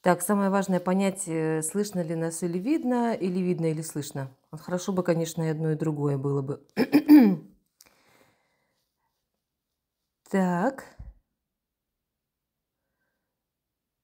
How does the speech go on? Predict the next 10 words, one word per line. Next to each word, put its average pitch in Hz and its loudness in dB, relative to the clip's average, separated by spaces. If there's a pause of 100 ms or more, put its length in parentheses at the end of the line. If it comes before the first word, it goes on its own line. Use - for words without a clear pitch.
(800)
Ну, 214 0
я 214 4
думаю, 208 2
что 208 -2
кто-нибудь 190 0
махнёт. 185 -2
Итак, 190 0 (640)
девчата, 190 4
всем 185 0
привет. 240 2